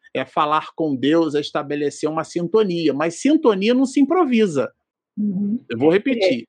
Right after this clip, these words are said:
Speaker 1: Sintonia não se improvisa, né? A gente não improvisa sintonia. Como é que você vai, reunião mediúnica, né? Isso era muito comum antigamente.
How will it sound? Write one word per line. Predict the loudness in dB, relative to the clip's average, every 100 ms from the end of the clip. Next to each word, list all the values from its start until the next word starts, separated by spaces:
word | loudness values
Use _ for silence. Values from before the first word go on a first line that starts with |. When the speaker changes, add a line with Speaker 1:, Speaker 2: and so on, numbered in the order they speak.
| _
Speaker 1:
Sintonia | 0 0 4 2 2 2
não | 4 4
se | 4 2
improvisa, | 4 4 4 2 0 2 2
né? | 2
A | 0
gente | 0 2
não |
improvisa | 2 4 2 4 2 2
sintonia. | -2 -2 0 2 0 0 -10 -6 -2
Como | 0
é | 0
que |
você | 0 0 2
vai, | 2 2 2 -2 2
reunião | 4 4 2
mediúnica, | 0 4 6 6 4 0 -2
né? | -2
Isso | 0 0
era | 0
muito | 0 -2
comum | 0 0 2
antigamente. | 0 0 -2 -2 -2 -6 -8